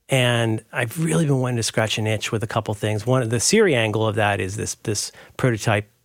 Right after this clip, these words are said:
kind of bike journal I've been talking about. But I've also just been wanting something like, I don't know, I'm just gonna throw out some words. This either won't matter to you or it'll matter so much you'll email me, which you shouldn't. Pelican, Jekyll,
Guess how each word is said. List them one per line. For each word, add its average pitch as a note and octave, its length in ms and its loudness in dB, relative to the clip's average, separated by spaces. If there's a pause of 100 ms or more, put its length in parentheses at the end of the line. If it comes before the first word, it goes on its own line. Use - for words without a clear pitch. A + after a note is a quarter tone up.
(120)
kind A2+ 160 0
of G2+ 180 -6 (360)
bike G#2+ 220 -2
journal C3 540 0
I've A#2 100 -4
been A#2+ 220 -2
talking C#3+ 260 -2
about. G3 260 2
But A#2 200 2 (440)
I've F3 140 2
also A3 240 2
just F#3+ 240 -2
been C3+ 200 2
wanting A#2+ 520 0 (260)
something E3+ 520 2
like, A#2 240 0
I C3 100 -2
don't B2 240 -4
know, E3+ 120 -4
I'm E3+ 360 -2
just - 160 -4
gonna G3 140 4
throw C3+ 200 2
out B2 100 -2
some B2+ 200 0
words. A#2 480 0
This - 180 -4
either E3+ 200 4
won't C#3 260 2
matter B2+ 240 2
to B2 80 -2
you B2 400 0 (260)
or C3 180 2
it'll C3 120 2
matter B2 220 2
so A#2+ 200 -2
much A#2+ 260 -2
you'll C3 140 -4
email A2+ 360 0
me, A#2 220 -2
which A#2+ 260 -4
you A#2+ 60 -2
shouldn't. A2+ 460 -2 (300)
Pelican, A2+ 540 -2 (400)
Jekyll, - 560 -4